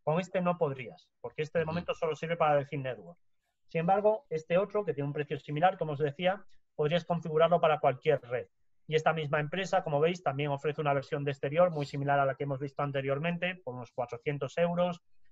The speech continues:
Speaker 1: Este otro, que es un modelo de interior, que está fenomenal también. Si no te gusta complicarte la vida, unos ciento cincuenta euros.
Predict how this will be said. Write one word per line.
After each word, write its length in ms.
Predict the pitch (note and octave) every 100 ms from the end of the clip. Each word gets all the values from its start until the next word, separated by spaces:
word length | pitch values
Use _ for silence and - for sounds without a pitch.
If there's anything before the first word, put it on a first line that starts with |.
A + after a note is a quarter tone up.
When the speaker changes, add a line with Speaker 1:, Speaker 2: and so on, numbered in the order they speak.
| - _ _ -
Speaker 1:
Este 280 | E3+ E3
otro, 260 | E3 E3+ E3
que 80 | D3+
es 80 | E3
un 60 |
modelo 260 | D3+ D#3 D3
de 60 |
interior, 440 | C#3+ C#3 C#3 F3 D#3+
que 80 | B2+
está 220 | - -
fenomenal 480 | C#3+ C3+ C3 D3+ C#3+
también. 480 | C3+ D#3 F3 F3 -
Si 160 | -
no 140 | D3 D#3
te 80 |
gusta 300 | D3+ D3 D3+
complicarte 520 | D3 C#3+ C#3 D#3 D3+ C#3
la 120 | C#3+
vida, 280 | F3 F3+ D#3+
unos 240 | C#3 -
ciento 280 | D#3+ D#3+ D3+
cincuenta 420 | C#3 D3 D3 D3
euros. 380 | E3 E3+ F3